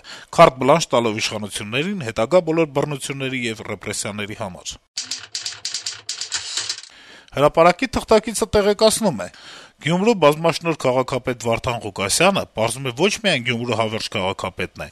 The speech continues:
այլև Եզնիկ Կողբացու իրական հետևորդ։ Անանացորդ հանրապետական Վարդան Ղուկասյանը քաղաքապետի դժվար աշխատանքը համադրում է հոգեվոր գործունեության հետ։ Հավատքի վերաբերյալ գրքեր է հրատարակում։ Առաջիկայում լույս կտեսնի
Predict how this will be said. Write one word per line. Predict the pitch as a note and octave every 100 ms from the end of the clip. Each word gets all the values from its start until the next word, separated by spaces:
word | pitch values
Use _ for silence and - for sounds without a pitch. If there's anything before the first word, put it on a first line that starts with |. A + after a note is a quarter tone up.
| _ -
այլև | D3+ F3+ C3+
Եզնիկ | B2 B2+ G3 -
Կողբացու | F3 E3+ F3 - E3 G#2+
իրական | A2 - C3 B2+
հետևորդ։ | B2 C#3+ G#2 - - - - - - -
Անանացորդ | D#3 E3 F3+ - G#3+ -
հանրապետական | C#3+ C#3+ C#3 C3+ C3+ D#3+ C3+
Վարդան | B2 - C3+
Ղուկասյանը | A#2 G2+ G#2 - G#3+ F#3+ F#2+ - - - -
քաղաքապետի | C#3 D3+ D3+ C#3+ C#3+ A3 F3
դժվար | C#3+ D#3 C#3
աշխատանքը | B2+ C3+ - G#3 G#3 A2+
համադրում | A#2+ C3+ D3+ F#3+
է | E3
հոգեվոր | C3 B2 C#3+ E3 D#3
գործունեության | D3+ - D#3+ D#3+ D3+ F#3 E3
հետ։ | C3 - - _
Հավատքի | - B2 C3 - G3
վերաբերյալ | F#3 F3 F3 F3 E3+
գրքեր | D3 - G3 C3
է |
հրատարակում։ | F#2 F#2 F2 E2 D#2+ - - - B2+
Առաջիկայում | C3+ - - F#3 F3
լույս | F#3 -
կտեսնի | - C3 -